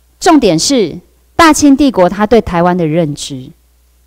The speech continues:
当时他把郑成功赶走的时候，大清国的皇帝啊，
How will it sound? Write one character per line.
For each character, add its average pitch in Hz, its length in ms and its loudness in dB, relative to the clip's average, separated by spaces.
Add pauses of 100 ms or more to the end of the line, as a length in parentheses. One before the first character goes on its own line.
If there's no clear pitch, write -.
(1000)
当 156 200 4
时 156 460 -2 (1120)
他 294 120 2
把 262 80 6
郑 269 140 2
成 233 140 0
功 220 160 2
赶 190 160 0
走 180 140 0
的 151 80 -2
时 160 160 -4
候， 156 80 0
大 262 160 0
清 254 180 0
国 196 120 2
的 175 100 0
皇 170 220 -2
帝 196 180 -2
啊， 156 300 -4